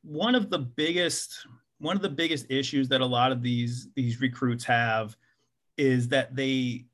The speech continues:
they're maybe not getting the best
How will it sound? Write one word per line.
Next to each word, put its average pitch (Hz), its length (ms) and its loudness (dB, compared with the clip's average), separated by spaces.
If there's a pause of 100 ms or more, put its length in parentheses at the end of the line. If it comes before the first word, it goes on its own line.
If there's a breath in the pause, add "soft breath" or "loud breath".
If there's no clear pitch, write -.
(960)
they're 151 160 -2
maybe 170 420 2
not 143 460 4
getting 139 720 4 (120)
the 131 120 -2
best 135 840 0